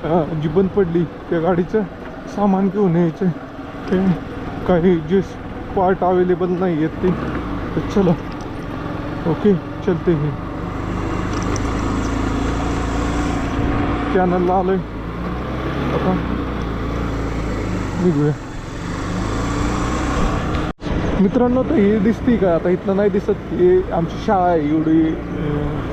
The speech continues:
इथं आम्ही शाळा, मी शाळेला येत होतो, म्हणजे आमच्या गावापासून दोन किलोमीटर लांब इथं शाळा आहे,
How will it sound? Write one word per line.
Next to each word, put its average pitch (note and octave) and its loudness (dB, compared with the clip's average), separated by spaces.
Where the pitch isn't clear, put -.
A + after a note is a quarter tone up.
इथं F3 2
आम्ही F3 4
शाळा, F3 4
मी F3+ 4
शाळेला G3 2
येत G3 4
होतो, E3 2
म्हणजे D#3+ 2
आमच्या F3+ 0
गावापासून E3+ 2
दोन F3+ 4
किलोमीटर E3+ 0
लांब E3 2
इथं D#3 0
शाळा D3+ 2
आहे, C3+ -4